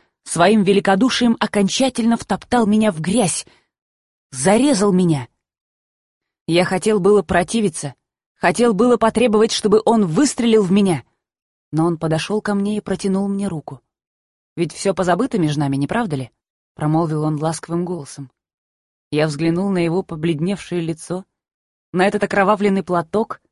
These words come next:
и, совершенно потерявшись, пристыженный и униженный, стиснул ему руку. «Господа», прибавил он, обращаясь к секундантам, «я надеюсь, что всё останется в тайне?» «Разумеется»,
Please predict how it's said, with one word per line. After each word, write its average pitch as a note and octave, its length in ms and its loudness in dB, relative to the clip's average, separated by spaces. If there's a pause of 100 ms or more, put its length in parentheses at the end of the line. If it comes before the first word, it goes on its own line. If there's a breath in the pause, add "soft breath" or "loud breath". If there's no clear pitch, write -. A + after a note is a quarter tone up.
(600)
и, G3 100 -2
совершенно G3 840 -2
потерявшись, G3+ 920 -2 (420)
пристыженный A3+ 960 4
и G#3 200 0
униженный, A3 840 4 (340)
стиснул G#3+ 760 0
ему F#3+ 300 4
руку. D#3+ 400 -2 (560)
«Господа», F3 720 2 (200)
прибавил E3 420 0
он, D#3 120 2
обращаясь D#3 520 -2
к - 40 -14
секундантам, D3+ 800 -2 (580)
«я G3 260 2
надеюсь, B3 680 0
что - 260 -4
всё - 260 0
останется A#3+ 540 0
в - 60 -8
тайне?» C4+ 440 2 (600)
«Разумеется», D#3+ 960 0